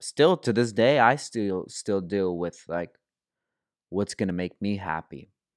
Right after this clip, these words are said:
Not meaning, like, that I'm sad. Just meaning, like, I wanna have fun, you know? I wanna do something fun.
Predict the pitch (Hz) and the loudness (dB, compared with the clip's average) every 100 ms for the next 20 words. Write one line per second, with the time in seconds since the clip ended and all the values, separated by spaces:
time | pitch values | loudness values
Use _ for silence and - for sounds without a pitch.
0 | _ _ 101 120 147 110 117 120 101 92 | _ _ 0 6 6 4 2 2 0 -2
1 | 90 87 101 90 85 80 - 92 90 104 | -6 -4 0 0 0 -4 -6 0 4 6
2 | 131 156 _ _ _ _ _ _ _ _ | 4 0 _ _ _ _ _ _ _ _
3 | _ _ _ _ _ _ _ 208 180 247 | _ _ _ _ _ _ _ -10 -4 2
4 | 240 233 202 - _ _ _ _ _ - | 4 6 4 2 _ _ _ _ _ -4
5 | 156 214 208 123 - 113 185 147 85 85 | 0 2 0 -2 -2 2 2 2 -4 -4
6 | 101 123 156 175 175 180 - 165 170 143 | 0 2 2 -2 -4 -6 -6 -8 -8 -10
7 | - 143 131 87 | -4 -2 -2 -6